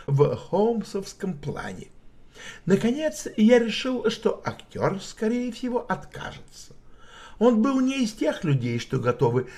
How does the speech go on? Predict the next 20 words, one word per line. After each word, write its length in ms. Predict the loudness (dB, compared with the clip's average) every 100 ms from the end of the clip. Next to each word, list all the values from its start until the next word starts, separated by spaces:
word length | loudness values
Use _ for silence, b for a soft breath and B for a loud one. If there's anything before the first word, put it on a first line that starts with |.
| B
рисковать 680 | 0 0 0 0 0 0 -2
своим 440 | 0 2 2 0
благополучием 1080 | 0 2 2 0 -2 -4 -4 -6 -4 -4 -4 B B
ради 360 | 2 4 4 2
кого 380 | -2 0 4 4
бы 100 | 2
то 180 | -4 -6
ни 200 | -4 -8
было. 280 | -12 -16 -18 -20 -20 -20 -20 -20 -20 -20 -20 -20 -20 -20 -20 -6
Поэтому, 600 | 0 2 0 0 -2 -4 B B -6
когда 300 | -2 2 2
хлопнула 640 | 6 8 8 6 0 0
входная 540 | 0 0 0 0 0 -2
дверь 400 | 2 2 2 0
и 100 | 2
на 160 | 4
лестнице 800 | 4 4 4 0 -8 -8 -6 -6 -2
раздались 760 | 2 2 0 -2 -2 -2 -6 -8
шаги 340 | -2 -2 -2
Холмса, 640 | -6 -2 0 0 -4 -12